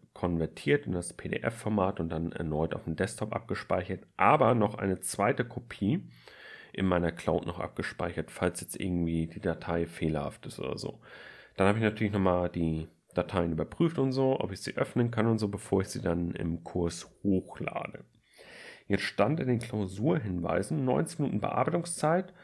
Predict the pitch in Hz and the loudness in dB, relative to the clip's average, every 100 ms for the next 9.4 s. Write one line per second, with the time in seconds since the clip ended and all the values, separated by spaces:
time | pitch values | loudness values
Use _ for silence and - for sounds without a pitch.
0 | - - - _ - 113 120 120 - 170 | -20 -20 -20 _ 2 4 4 0 0 0
1 | 170 160 - 135 - 127 131 - - 101 | 0 -4 -2 -4 0 -2 -2 -6 -2 0
2 | 101 117 - - _ _ _ _ _ _ | 0 -2 -10 -20 _ _ _ _ _ _
3 | _ - 131 160 151 110 80 - 127 135 | _ 2 4 4 4 4 2 2 2 2
4 | 127 - - 113 117 - - - 113 - | -2 -2 0 0 0 -6 -10 -2 -2 -2
5 | - 110 - 95 95 - - - - - | -6 -4 0 0 0 -2 -2 -4 -10 0
6 | 135 135 135 131 135 - - 107 113 117 | 2 2 2 2 0 0 4 4 4 0
7 | - - - - 95 92 90 - 104 107 | -12 -14 -10 -4 -2 -2 -4 0 2 2
8 | 110 - 92 87 101 101 92 - 90 - | -2 -6 -2 0 2 0 -2 -2 -2 -4
9 | - 82 80 | -4 -2 -2